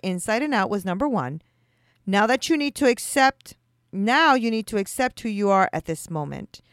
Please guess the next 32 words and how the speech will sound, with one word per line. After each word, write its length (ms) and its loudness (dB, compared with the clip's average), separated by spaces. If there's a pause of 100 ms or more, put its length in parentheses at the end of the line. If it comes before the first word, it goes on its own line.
(400)
Three 380 -4
is 100 -6
defining 520 -4
your 120 -2
truth, 420 -4
right? 300 -2
So 140 -2
it's 180 -4
spending 460 -4
time 440 -6
with 320 -4 (240)
you. 340 -8 (520)
And 220 -6
now 360 0
number 280 -2
four 360 2
is 200 -6
stand 800 -6 (160)
in 520 -2 (140)
your 680 0 (140)
truth. 500 -8 (300)
So 160 -4
define 580 -2
what 200 -2
your 80 -2
truth 420 -6
is 260 -4
and 160 -4
you 60 -2
stand 460 -8
in 100 -12
it. 140 -14